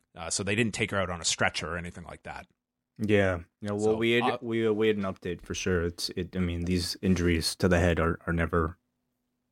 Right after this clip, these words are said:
Speaker 2: never things to take lightly.
Speaker 1: Yeah, so hopefully things are okay for her. Um, there was a report out today from, uh, Raj Giri at wrestling inc dot com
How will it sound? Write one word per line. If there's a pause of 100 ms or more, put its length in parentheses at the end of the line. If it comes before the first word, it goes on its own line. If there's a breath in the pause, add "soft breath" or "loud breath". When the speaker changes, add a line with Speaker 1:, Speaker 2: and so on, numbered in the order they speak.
(180)
Speaker 2:
never
things
to
take
lightly. (560)
Speaker 1:
Yeah,
so
hopefully
things
are
okay
for
her. (680 soft breath)
Um,
there
was
a
report
out
today
from,
uh,
Raj
Giri (160)
at
wrestling
inc
dot
com